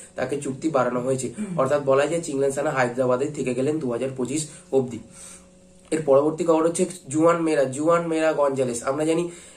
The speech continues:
এ, যখন কোয়েস ইস্ট বেঙ্গল ছিল, আই লিগে খেলতো কোয়েস ইস্ট বেঙ্গল, সে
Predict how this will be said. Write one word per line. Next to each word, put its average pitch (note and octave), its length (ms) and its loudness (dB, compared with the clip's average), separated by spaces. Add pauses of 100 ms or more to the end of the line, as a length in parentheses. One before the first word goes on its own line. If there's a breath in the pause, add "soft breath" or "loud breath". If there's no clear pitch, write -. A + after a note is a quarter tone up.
এ, C3+ 160 2
যখন D3 260 2
কোয়েস E3+ 320 4
ইস্ট D#3+ 160 -6
বেঙ্গল D#3+ 280 0
ছিল, D#3+ 200 -6
আই C#3 300 0
লিগে D3 180 -2
খেলতো D3 280 -4
কোয়েস D3+ 300 0
ইস্ট C3+ 140 -6
বেঙ্গল, C#3 240 0
সে C#3+ 120 -4